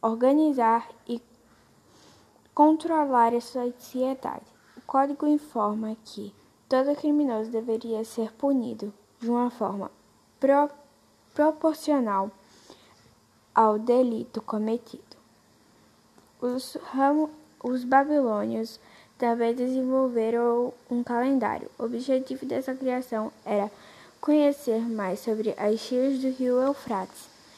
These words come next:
e também obter melhores condições para o desenvolvimento da agricultura.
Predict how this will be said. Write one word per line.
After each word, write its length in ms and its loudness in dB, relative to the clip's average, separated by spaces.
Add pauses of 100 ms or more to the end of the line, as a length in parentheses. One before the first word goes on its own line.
(120)
e 100 -4
também 640 2
obter 440 0
melhores 540 2
condições 640 -2
para 200 -6
o 40 -10
desenvolvimento 1300 -4 (680)
da 160 2
agricultura. 800 -6